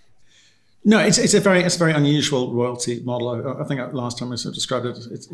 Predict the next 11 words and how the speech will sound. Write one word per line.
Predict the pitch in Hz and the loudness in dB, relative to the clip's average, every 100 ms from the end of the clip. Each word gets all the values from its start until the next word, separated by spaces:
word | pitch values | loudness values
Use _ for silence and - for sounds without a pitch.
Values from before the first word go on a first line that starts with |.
| - - _ _ | -16 -18 _ _
it's | - 147 | -12 -8
not | 139 - | -8 -6
really | 120 131 113 | -4 -2 0
a | 120 | -2
royalty | 127 143 143 117 | 0 0 0 -2
company | 120 - 110 | -4 -4 -4
in, | 127 123 | -4 -4
in, | 135 147 | -2 -2
in | 143 139 | 0 2
some | - 147 123 | 4 4 2
ways. | 120 123 135 - - | 0 -4 -2 0 0